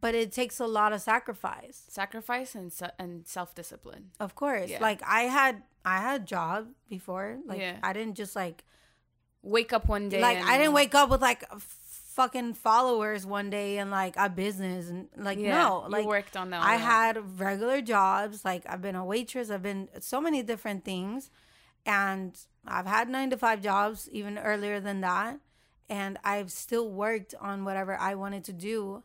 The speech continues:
Speaker 2: Yeah.
Speaker 1: like, on my own time. Why? Because my drive to not do that anymore and do what I wanna do was bigger than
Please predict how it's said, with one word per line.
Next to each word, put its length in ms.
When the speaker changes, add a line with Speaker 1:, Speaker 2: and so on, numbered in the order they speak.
Speaker 2:
Yeah. 300
Speaker 1:
like, 220
on 160
my 140
own 200
time. 500
Why? 300
Because 340
my 200
drive 520
to 100
not 360
do 160
that 180
anymore 500
and 220
do 160
what 160
I 100
wanna 300
do 200
was 220
bigger 440
than 380